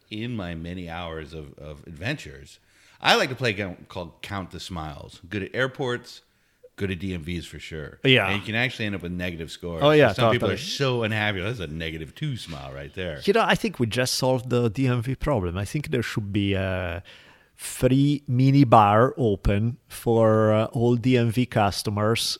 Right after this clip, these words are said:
Speaker 2: Um, probably Uber should be tied to this because afterwards we don't want those guys to get on the road.
Speaker 1: Well, perhaps
Speaker 2: But,
Speaker 1: in
Speaker 2: like
Speaker 1: California, it's, maybe it's not a, a, a whiskey bar. Perhaps it's a bud bar.
Speaker 2: Right.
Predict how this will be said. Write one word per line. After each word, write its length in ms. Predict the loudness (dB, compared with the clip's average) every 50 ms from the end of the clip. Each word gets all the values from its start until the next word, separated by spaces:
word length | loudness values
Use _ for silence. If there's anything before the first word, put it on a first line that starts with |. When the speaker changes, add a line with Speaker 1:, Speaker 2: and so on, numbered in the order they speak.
| _ -4
Speaker 2:
Um, 640 | -2 0 0 0 2 2 0 0 -2 -4 -6 -8 _ _ _ _ _ -6
probably 300 | -4 -4 -2 -2 -2 0
Uber 420 | 2 2 2 2 2 0 0 0 -2
should 240 | -4 -6 -6 -2
be 80 | -2 -4
tied 320 | -2 0 0 0 0 0
to 100 | -2 -4
this 240 | 0 0 0 0 0
because 340 | -4 -8 -6 -6 -4 -4 -2
afterwards 720 | -2 -2 -2 -2 -2 0 0 2 2 2 0 0 -2 -4
we 80 | -4 -2
don't 180 | -2 -2 -2 0
want 200 | -2 -2 -2 -2
those 160 | -4 -6 -4
guys 280 | -4 -2 -2 -2 -4 -6
to 80 | -8
get 260 | -4 -4 -4 -4 -2 -4
on 120 | -2 0
the 100 | 0 2
road. 360 | 2 2 2 0 0 -2 -4 -6 -6 -18 -18 -16 -12
Speaker 1:
Well, 140 | -10 -10 -10
perhaps 200 | -8 -6 -2 0
Speaker 2:
But, 100 | 0 2
Speaker 1:
in 60 | 2 2
Speaker 2:
like 160 | 2 2 2
Speaker 1:
California, 500 | 0 0 -2 -4 -6 -8 -6 -4 -4 -4
it's, 180 | -6 -8 -8 -8
maybe 240 | -6 -4 -4 -4 -6
it's 140 | -8 -8
not 200 | -8 -6 -6 -6
a, 120 | -6 -8 -8 -10 -10 -10
a, 220 | -12 -12 -12 -12
a 40 | -12
whiskey 440 | -10 -8 -8 -8 -10 -12 -16 -16 -16
bar. 440 | -14 -16 -16 -16 -16 -16 -16 -18 -18 -18
Perhaps 380 | -16 -14 -12 -12 -12 -12 -12 -14
it's 160 | -16 -16 -16
a 80 | -18
bud 360 | -18 -14 -10 -8 -8 -8 -10 -12
bar. 280 | -14 -16 -16 -18 -20 -16 -6 -2
Speaker 2:
Right. 500 | 0 2 2 4 4 2 2 0 -2